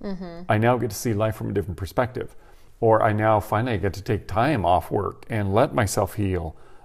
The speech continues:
Speaker 2: uh, my arm, but my mind heals 'cause I get a chance to rest and read. Or, so look for the opportunity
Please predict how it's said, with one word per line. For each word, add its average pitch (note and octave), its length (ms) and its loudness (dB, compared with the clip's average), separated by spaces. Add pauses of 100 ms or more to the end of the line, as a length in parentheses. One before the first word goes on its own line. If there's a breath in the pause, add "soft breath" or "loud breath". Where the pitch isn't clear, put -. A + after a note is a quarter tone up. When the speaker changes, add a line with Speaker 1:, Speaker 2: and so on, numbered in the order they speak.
Speaker 2:
uh, G2 100 2
my G2 180 4
arm, A2 440 6
but A2 160 0
my G#2 260 -4
mind A#2+ 340 -2
heals F#2+ 280 -6
'cause F2+ 180 -6
I G2 40 -2
get F#2+ 120 0
a F2 60 -6
chance G2 300 -6
to - 100 -6
rest F#2 320 -2
and F2+ 180 -6
read. B2+ 300 4
Or, - 160 -2 (480 loud breath)
so C#3 380 4 (100)
look C3 320 0
for C3+ 160 0
the A#2+ 120 0
opportunity G2+ 920 -2